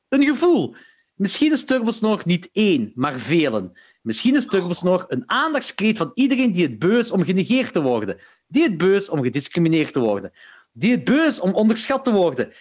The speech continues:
Die het beu is om als een kleuter behandeld te worden. Die het beu is om met deze dwaze e-mails geconfronteerd te worden. Daarom, misnoegde peperkwekers en peperkweeksters aller landen,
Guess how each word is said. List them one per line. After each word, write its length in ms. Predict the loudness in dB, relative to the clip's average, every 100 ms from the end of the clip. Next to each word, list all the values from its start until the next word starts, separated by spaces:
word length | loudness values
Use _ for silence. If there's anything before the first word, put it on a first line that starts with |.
| _
Die 240 | -4 0 0
het 140 | 0
beu 240 | 0 2
is 140 | 0 -2
om 160 | -2
als 120 | 0 -2
een 180 | -6
kleuter 480 | -4 0 2 2 0
behandeld 460 | 0 0 0 0 0
te 60 |
worden. 360 | 2 2 0 -6 -10 -20 -4
Die 200 | 0 0
het 140 | 0
beu 220 | 0 2
is 180 | -2 -6 -20 -8
om 160 | -4 -2
met 180 | -2 -2
deze 360 | 0 2 0
dwaze 400 | 0 0 0 -4 0
e-mails 340 | 2 2 0
geconfronteerd 760 | -2 -2 -2 -2 -2 0 0 0
te 80 |
worden. 380 | -2 -2 -4 -10 -14 _ -20 _
Daarom, 680 | -4 -2 -2 -2 -4 -4 -12 _ -4
misnoegde 840 | -2 -2 2 2 2 -2 -4 -2
peperkwekers 840 | -2 0 -2 0 0 0 -2 -10 -14 _
en 280 | -4 -2 0
peperkweeksters 840 | 0 0 -2 0 0 0 -4 -8 -6
aller 320 | -2 0 0
landen, 460 | 0 0 0 -2